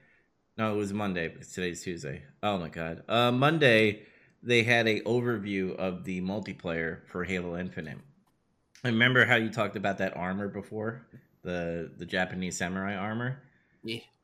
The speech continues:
Speaker 1: So they said publicly that they're not gonna have loot boxes.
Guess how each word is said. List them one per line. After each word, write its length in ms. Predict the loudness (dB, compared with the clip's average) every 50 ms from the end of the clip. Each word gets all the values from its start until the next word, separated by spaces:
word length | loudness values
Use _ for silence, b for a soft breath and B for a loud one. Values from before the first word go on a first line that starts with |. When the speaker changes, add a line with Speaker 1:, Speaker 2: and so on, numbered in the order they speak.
| _ _
Speaker 1:
So 640 | -6 -2 2 2 4 4 4 2 2 -2 -6 -12 _ _ _ _ _ _ _ _ _
they 320 | -2 2 4 4 4 2
said 680 | 0 0 0 0 2 2 2 0 -2 -4 -8 -14 -18 -12
publicly 680 | -4 -2 -2 -2 0 -2 -4 -6 -6 -6 -4 -2 -2 -4
that 260 | -2 0 0 0 0
they're 140 | 0 0 0
not 300 | 2 2 2 0 0 0
gonna 160 | -2 -2 -2
have 300 | 0 0 0 -2 -2 -4
loot 260 | -6 -4 -4 -4 -6 -6
boxes. 640 | -8 -8 -8 -10 -12 -16 -16 -16 -16 -18 -18 -20